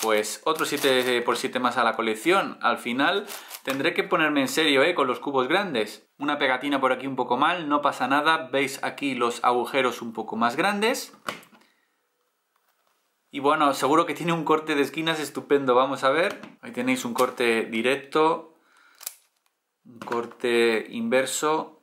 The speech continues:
A ver, por aquí. Bueno,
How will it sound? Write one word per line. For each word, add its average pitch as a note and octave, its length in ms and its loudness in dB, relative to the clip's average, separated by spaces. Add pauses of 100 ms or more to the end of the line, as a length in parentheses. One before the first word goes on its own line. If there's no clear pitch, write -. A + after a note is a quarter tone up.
(100)
A - 160 -14
ver, C3 220 0 (520)
por G#2 200 -10
aquí. C3+ 360 -4 (800)
Bueno, D3 520 -2